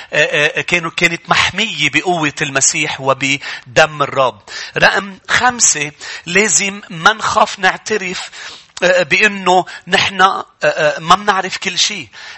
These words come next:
آه، آه، ما لازم نكون منعرف كل شيء. أوقات، آه، آه، م-، في كتير بيجاوبوا عن أسئلة، آه، آه، آه، بجواب هو خاطئ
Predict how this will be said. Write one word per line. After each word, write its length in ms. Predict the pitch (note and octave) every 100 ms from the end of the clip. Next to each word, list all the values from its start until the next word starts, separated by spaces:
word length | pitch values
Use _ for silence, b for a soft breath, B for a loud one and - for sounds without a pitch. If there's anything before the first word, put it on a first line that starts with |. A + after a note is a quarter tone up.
| D#3
آه، 20 |
آه، 240 | E3 D3+ D#3+
ما 160 | E3
لازم 360 | G#3 A3 F3+ F#3+
نكون 220 | F3 F#3+ E3+
منعرف 420 | D#3+ F3 E3 -
كل 200 | - D#3
شيء. 300 | - D#3+ C3
أوقات، 400 | C3 D#3 F3+ - B B B
آه، 200 | D3 D#3
آه، 20 |
م-، 200 | C#3 D#3+ D3 _ -
في 120 | D#3
كتير 320 | - F3+ F#3
بيجاوبوا 500 | D#3+ D#3+ F3 F#3 D#3+
عن 200 | D#3+ D#3+
أسئلة، 460 | F3 - - E3+ F3
آه، 140 | F#3 F3 B B -
آه، 400 | D3+ D#3 D3+ D3
آه، 40 | C#3+
بجواب 840 | D3 C#3 D#3 D#3 D#3 D3 G3 C#3
هو 280 | E3 E3+ E3+
خاطئ 520 | - G3 G3 - G#3